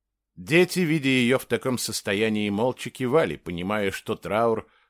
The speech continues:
коснулся всех, даже их суровой настоятельницы. Когда Грета ушла, Харальд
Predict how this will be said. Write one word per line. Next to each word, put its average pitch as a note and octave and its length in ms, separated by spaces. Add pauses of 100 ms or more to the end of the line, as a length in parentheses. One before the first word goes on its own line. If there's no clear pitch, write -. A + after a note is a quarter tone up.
коснулся E3+ 640
всех, - 460 (360)
даже C#3+ 320
их C#3+ 160
суровой G2+ 640
настоятельницы. F2 1120 (720)
Когда A#2+ 320
Грета A2 320
ушла, B2+ 440 (380)
Харальд D3+ 480